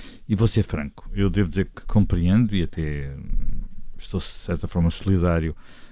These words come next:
com todos os mais novos, com toda esta geração que está preocupada. Eu acho também uma aterrada com o seu futuro. Mas aquilo que não en-, não entendo e que, de certa forma, também não aceito é que Greta Thunberg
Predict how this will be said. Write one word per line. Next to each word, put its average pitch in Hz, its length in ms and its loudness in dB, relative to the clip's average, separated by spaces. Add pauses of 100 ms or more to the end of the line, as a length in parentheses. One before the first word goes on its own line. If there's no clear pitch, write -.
(160)
com 90 160 2
todos 98 360 0
os 82 340 0
mais 80 240 0
novos, 92 480 2
com 87 160 -2
toda 82 220 -4
esta 85 180 -4
geração 85 480 -2 (240)
que - 80 -16
está - 160 -4
preocupada. 98 560 -2
Eu 95 100 4
acho 85 120 0
também 85 240 2
uma 87 100 4
aterrada 87 560 0
com - 140 -8
o - 20 -8
seu - 160 -10
futuro. 107 420 0 (1040)
Mas 120 160 6
aquilo 117 200 2
que - 100 0
não 101 140 8
en-, 98 180 4
não 98 180 4
entendo 92 480 0
e 82 280 -2
que, - 100 -4
de 82 60 -4
certa 85 260 -2
forma, - 520 -4
também 90 200 2
não 104 180 6
aceito 110 480 0 (480)
é - 140 6
que - 160 -2
Greta 90 320 2
Thunberg 90 520 2